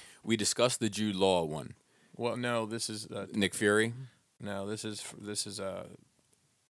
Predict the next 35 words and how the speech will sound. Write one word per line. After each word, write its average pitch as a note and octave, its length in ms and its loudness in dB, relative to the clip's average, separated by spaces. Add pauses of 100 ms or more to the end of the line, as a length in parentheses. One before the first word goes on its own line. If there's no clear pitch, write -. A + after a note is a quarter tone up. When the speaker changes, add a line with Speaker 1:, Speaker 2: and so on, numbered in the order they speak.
(840)
Speaker 2:
it, - 180 -16 (360)
it's - 420 -12 (220)
basically B2 320 0
them A2 180 -2
all G#2+ 120 -4
wearing G#2 220 -6
the F#2 60 -12
same F#2 360 -10
thing. - 420 -18 (640)
Speaker 1:
Okay, G2 340 2
Speaker 2:
All - 80 -4
Speaker 1:
so C3+ 80 6
Speaker 2:
the, B2+ 60 8
Speaker 1:
let's C3+ 160 4
talk B2+ 220 6
about G2 200 4
Speaker 2:
it's - 0 -
Speaker 1:
it. - 40 4
Speaker 2:
a - 20 6
Speaker 1:
If A#2+ 80 0
Speaker 2:
red, C3+ 80 6
Speaker 1:
you're A2+ 80 6
Speaker 2:
white, B2+ 180 6
and A#2+ 100 -4
blue A#2 460 -4 (720)
Avengers A2+ 480 -2
suit - 500 -2 (240)
on A2+ 100 -4
the A2+ 60 -4
back A2 220 0
of G#2 100 -10
a G#2 40 -8
toy G#2 300 -8
box. E2+ 380 -12
That D#2+ 160 -12